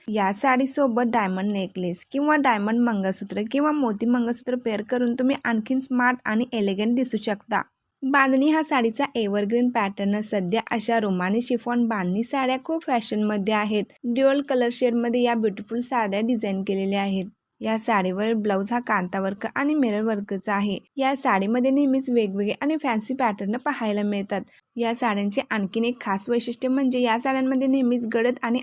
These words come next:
आकर्षक कलर पाहायला मिळतात. अट्रॅक्टिव्ह रंगसंगतीमध्ये या साड्या खूपच सुंदर दिसतात. कॉटनच्या साड्या या प्रत्येक ऋतूत नेसण्यासाठी बेस्ट असतात. सध्या अशा ब्युटिफुल कॉटन सिल्क साड्याही खूप फॅशन ट्रेंडमध्ये आहेत.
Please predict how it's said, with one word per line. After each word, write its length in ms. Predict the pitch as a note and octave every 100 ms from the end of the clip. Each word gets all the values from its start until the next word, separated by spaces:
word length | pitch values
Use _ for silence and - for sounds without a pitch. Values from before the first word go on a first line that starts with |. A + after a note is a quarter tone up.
| -
आकर्षक 500 | G#3+ A3 A3 C4 B3+
कलर 200 | G#3+ A3
पाहायला 440 | - C4+ G#3+ G3+
मिळतात. 380 | G3+ G3+ G3 G3+ F#3+ - _ -
अट्रॅक्टिव्ह 600 | F#3 F3 F3 E3+ - A3+
रंगसंगतीमध्ये 800 | G#3+ F3+ A3+ A3 A#3 A#3+ A#3 B3
या 160 | G#3+ F#3+
साड्या 280 | A#3 A3+ A#3+
खूपच 400 | C4 A#3+ G3+ G#3
सुंदर 280 | C4 G#3+ F#3+
दिसतात. 460 | F#3 G3+ - G3 F#3 _ _ _ -
कॉटनच्या 600 | G#3 F#3+ G3+ G3 G3+ G3+
साड्या 320 | C4+ C#4+ C#4+
या 100 | C#4
प्रत्येक 500 | C4+ C4 B3 C#4+ C#4+
ऋतूत 320 | B3 A#3+ B3
नेसण्यासाठी 580 | C4 A3+ A3 G#3+ A3 C#4
बेस्ट 380 | B3 A3+ - G3+
असतात. 320 | G3+ - F#3+ - _ _
सध्या 300 | C4+ C4+ D4 D4
अशा 220 | B3 C4+
ब्युटिफुल 480 | A3+ G#3 G#3+ A#3+ B3
कॉटन 360 | A#3+ F#3+ G#3
सिल्क 280 | A3 B3 A#3+
साड्याही 400 | B3+ B3 G#3 A3 A#3+
खूप 180 | D4+
फॅशन 400 | D4 B3 G#3+ G#3
ट्रेंडमध्ये 540 | G3+ G#3 G3+ G3+ F#3+ G#3
आहेत. 280 | G3 G3+